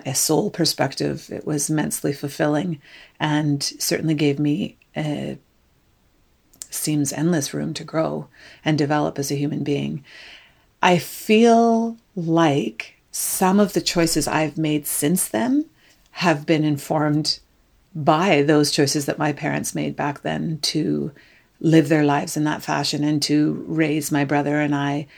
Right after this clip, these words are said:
uh, for the first parts of our lives like that. I know that I quite often have to laugh and tease myself and have been teased by, by my dad, by my mom,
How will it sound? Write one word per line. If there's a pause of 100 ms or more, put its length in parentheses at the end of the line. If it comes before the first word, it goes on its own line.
(400)
uh,
for
the
first
parts
of
our
lives (400)
like
that. (540)
I
know
that (280)
I
quite
often
have
to
laugh
and
tease
myself
and
have
been
teased
by, (520)
by
my
dad,
by
my
mom,